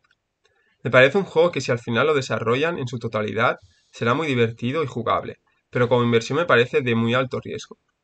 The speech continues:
Además, no han sacado ningún tipo de N F T, solo el token. Y en el desarrollo van un poco por detrás de los otros juegos. El último juego es Avalon de Tanu Games.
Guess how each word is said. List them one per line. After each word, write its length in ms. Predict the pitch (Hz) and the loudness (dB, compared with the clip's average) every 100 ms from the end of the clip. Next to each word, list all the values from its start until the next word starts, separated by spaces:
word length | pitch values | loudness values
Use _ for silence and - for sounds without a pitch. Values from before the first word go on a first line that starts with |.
| _ | _
Además, 440 | 123 120 123 175 165 | -2 0 2 2 0
no 100 | 139 | -2
han 80 | |
sacado 320 | 143 156 139 120 | -2 -2 -2 -2
ningún 320 | 117 131 135 | -2 -4 -6
tipo 240 | 127 151 | -4 -2
de 80 | 131 | -2
N 100 | 110 | -2
F 120 | 117 - | -6 -12
T, 140 | 135 | -18
solo 240 | - 123 139 | -8 -4 -2
el 140 | 120 | -4
token. 300 | 120 - - - _ _ _ _ _ | -6 -10 -14 -20 _ _ _ _ _
Y 60 | 135 | 0
en 60 | |
el 80 | 127 | 2
desarrollo 480 | 123 127 117 135 160 | 0 -2 0 2 2
van 120 | 131 | 0
un 120 | 131 | 0
poco 340 | 123 120 123 - _ - | -2 -2 -2 -2 _ -6
por 140 | 123 | 0
detrás 340 | 117 117 139 | 2 2 -2
de 80 | 131 | 0
los 140 | 113 113 | -4 -4
otros 180 | 110 | -12
juegos. 520 | - - - - - _ - - _ - | -12 -8 -10 -12 -20 _ -20 -20 _ -2
El 120 | 131 | 0
último 300 | 139 196 175 | 2 2 2
juego 220 | 143 120 | 2 0
es 120 | - - | 0 4
Avalon 420 | 123 156 185 175 | 6 6 2 2
de 100 | 120 | 0
Tanu 240 | 110 120 104 | 0 -2 -4
Games. 360 | 87 - - | -6 -12 -20